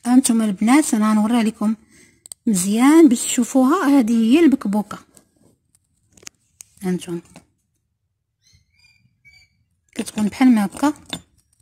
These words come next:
هذه هي البكبوكه اللي تتكون ما مطحوناش،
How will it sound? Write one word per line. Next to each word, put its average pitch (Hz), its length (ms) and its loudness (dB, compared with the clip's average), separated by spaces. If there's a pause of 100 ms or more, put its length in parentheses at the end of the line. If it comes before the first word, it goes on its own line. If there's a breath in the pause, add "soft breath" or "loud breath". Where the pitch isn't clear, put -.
(3500)
هذه 202 280 -4
هي 262 60 2
البكبوكه 226 500 0
اللي 262 180 4
تتكون 254 320 -2
ما 233 120 2
مطحوناش، 202 680 -2